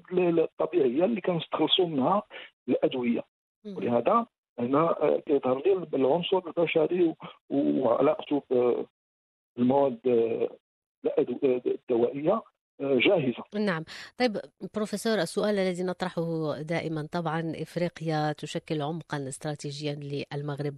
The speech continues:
Speaker 2: كيف يمكن للقارة أن، آه، يعني أن تستفيد من التجربة المغربية في المجال الصحي؟
Speaker 1: في الحقيقة، آه، احنا كنشوفوا باللي، آه، القارة الإفريقية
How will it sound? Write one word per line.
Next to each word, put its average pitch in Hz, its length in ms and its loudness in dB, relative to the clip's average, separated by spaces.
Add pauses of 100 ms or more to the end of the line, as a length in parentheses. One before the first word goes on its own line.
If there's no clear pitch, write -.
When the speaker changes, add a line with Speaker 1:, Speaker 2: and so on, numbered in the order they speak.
(540)
Speaker 2:
كيف - 140 -8
يمكن 214 300 2
للقارة 180 720 -2
أن، 151 240 -4
آه، 143 720 -4
يعني 147 480 -6
أن 147 80 -8
تستفيد 180 600 -2
من 156 120 -4
التجربة 147 600 -6
المغربية 143 500 -6
في 135 300 -10
المجال 139 500 -6
الصحي؟ - 520 -12 (280)
Speaker 1:
في 202 200 -6
الحقيقة، 180 680 2 (520)
آه، 143 480 4
احنا 147 200 0
كنشوفوا 139 540 0
باللي، 123 680 4
آه، 117 540 0
القارة 123 400 2
الإفريقية 120 800 -2